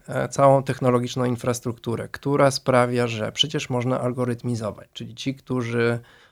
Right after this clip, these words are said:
oferują i organizują wystawianie tych różnego typu obiektów N F T, czy to będą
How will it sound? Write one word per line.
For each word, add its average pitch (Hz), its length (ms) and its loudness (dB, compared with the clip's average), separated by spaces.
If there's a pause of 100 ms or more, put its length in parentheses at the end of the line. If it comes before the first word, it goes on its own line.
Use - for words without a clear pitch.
(100)
oferują 135 540 4
i 127 100 2
organizują 127 1040 4 (400)
wystawianie 123 840 4
tych - 300 -12
różnego 120 460 -2
typu 117 300 -6
obiektów 123 580 -2
N 110 140 -4
F 107 160 -6
T, 117 120 -4
czy - 160 -4
to 160 160 4
będą 151 480 4